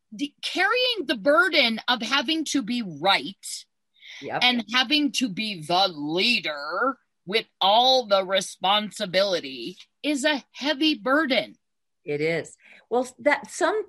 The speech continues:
Speaker 2: some people's definition of success is the feeling of that burden.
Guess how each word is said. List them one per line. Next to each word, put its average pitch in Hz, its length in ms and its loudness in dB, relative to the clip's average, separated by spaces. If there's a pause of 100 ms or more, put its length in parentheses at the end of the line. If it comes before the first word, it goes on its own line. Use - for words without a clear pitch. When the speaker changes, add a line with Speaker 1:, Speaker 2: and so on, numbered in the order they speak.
Speaker 2:
some 302 420 -4
people's 254 600 -2
definition 220 1000 -4
of 180 160 -6
success 208 840 -4 (340)
is 269 420 -2
the 208 120 2
feeling 240 460 -2
of 180 140 -2
that 202 260 0
burden. 220 460 -2